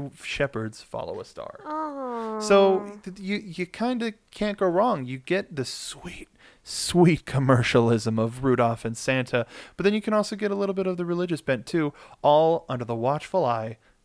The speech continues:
Speaker 1: of Ms. Dolly Parton.
Speaker 2: Yeah.
Speaker 1: Yeah. Celebrate. But it, <sighs> seventy bucks. It's a l-, it's a little bit pricier, but again, you could probably
Speaker 2: It's
Speaker 1: find
Speaker 2: Dolly.
Speaker 1: It's Dolly. It's worth it.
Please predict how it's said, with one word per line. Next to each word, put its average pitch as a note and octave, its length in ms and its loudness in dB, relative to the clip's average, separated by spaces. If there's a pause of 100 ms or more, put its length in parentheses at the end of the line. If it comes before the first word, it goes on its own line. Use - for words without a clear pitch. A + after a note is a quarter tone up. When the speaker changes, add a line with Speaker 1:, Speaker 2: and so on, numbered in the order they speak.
(220)
Speaker 1:
of A#2 120 -4
Ms. A2 220 -6
Dolly A#2 260 0
Parton. - 380 -10 (1300)
Speaker 2:
Yeah. G3+ 240 -14 (240)
Speaker 1:
Yeah. C3+ 420 -4 (320)
Celebrate. D#3+ 600 4 (300)
But C3+ 220 8 (200)
it, G2+ 180 -18 (360)
<sighs> - 960 -14
seventy F#3+ 880 0
bucks. B2+ 540 -2 (120)
It's C#3 140 -4
a C3+ 40 4
l-, C3+ 200 0
it's - 280 -4
a - 140 -8
little A#3 320 -4
bit D#4+ 160 -6
pricier, C4 440 -4
but F3 100 -4
again, E3+ 320 0
you - 340 -12
could - 80 -10
probably E4+ 240 0
Speaker 2:
It's E4+ 100 -2
Speaker 1:
find D4 140 0
Speaker 2:
Dolly. F3+ 360 0
Speaker 1:
It's E4+ 360 2
Dolly. B2+ 300 6
It's B2+ 160 -4
worth - 200 -4
it. - 120 -6